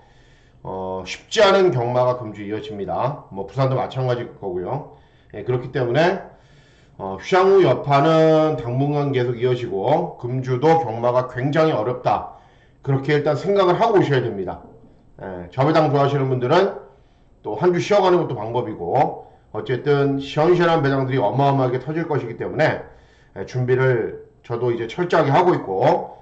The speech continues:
아, 잘 해야 되는, 예, 시간입니다. 자, 금일은 서울의 복병마를 살펴보겠습니다.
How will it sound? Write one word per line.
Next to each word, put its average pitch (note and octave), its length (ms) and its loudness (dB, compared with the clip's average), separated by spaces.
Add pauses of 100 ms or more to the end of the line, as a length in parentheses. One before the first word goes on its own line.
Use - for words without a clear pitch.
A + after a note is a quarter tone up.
(140)
아, - 120 -10
잘 A#2+ 280 -2
해야 D3+ 180 6
되는, G#2+ 420 -6 (340)
예, F2+ 100 -12
시간입니다. F#2+ 640 -4 (1120)
자, A#2+ 180 -2
금일은 G#3 640 6
서울의 G#3+ 380 4
복병마를 E3 480 4
살펴보겠습니다. B2+ 1120 0